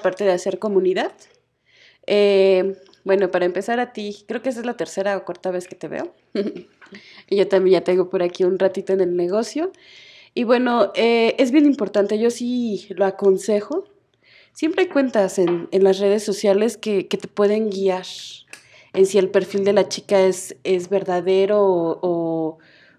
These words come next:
o hay por ahí una clase de, de artimaña, ¿no? Entonces yo sí les aconsejo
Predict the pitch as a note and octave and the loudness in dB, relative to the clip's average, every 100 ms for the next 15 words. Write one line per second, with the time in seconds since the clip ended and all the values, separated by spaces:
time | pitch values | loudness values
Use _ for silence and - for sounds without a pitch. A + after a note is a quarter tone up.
0 | _ E3+ E3+ F3 F3+ G3 F3+ F3 F3+ F#3 | _ -2 0 0 0 0 2 2 2 2
1 | F3 D#3+ - _ _ _ _ _ _ _ | 0 -4 -14 _ _ _ _ _ _ _
2 | _ _ - F#3 F#3 G#3 F#3 E3 - - | _ _ -6 -6 -4 -4 -2 -4 -6 -10
3 | - E3+ D#3+ D#3 E3 E3+ F3+ F3+ F3 F3+ | -6 -4 -2 -4 -4 -6 -6 -2 0 0
4 | D#3 D3+ B3 - - - - - B3 C#4 | -2 -4 -6 -10 -20 -20 -20 -8 2 4
5 | D4+ A#3 D4 C#4+ C#4+ C4+ G#3+ G#3+ G#3 A3 | 4 2 0 0 -2 -2 -4 0 0 -2
6 | G#3+ A3+ A3 G#3 | -4 -4 -4 -8